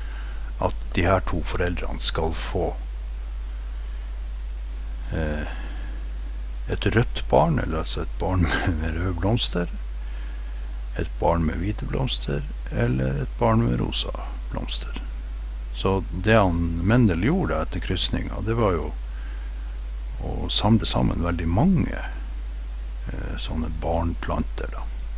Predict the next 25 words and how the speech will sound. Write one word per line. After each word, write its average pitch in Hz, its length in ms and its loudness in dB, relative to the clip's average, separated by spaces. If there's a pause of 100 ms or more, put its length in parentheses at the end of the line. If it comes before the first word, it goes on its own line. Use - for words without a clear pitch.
(120)
Han 87 120 -2
måtte - 160 -2
plante 107 360 2
veldig 107 280 2
mange, 67 300 2
eh, - 480 -4 (180)
frø, - 160 0 (500)
mange 90 300 2
erter. - 320 -4 (2250)
Og 87 100 4
i 82 40 2
de 80 280 0
forsøkene 107 600 6
så 90 160 0
hadde 104 180 6
han 85 100 2
ofte - 400 -2 (540)
flere 90 260 4
tusen 127 380 4
erter, - 340 -4
altså - 240 -6
to 104 280 0
tusen, - 400 -2
fire 92 280 0
tusen, - 560 -4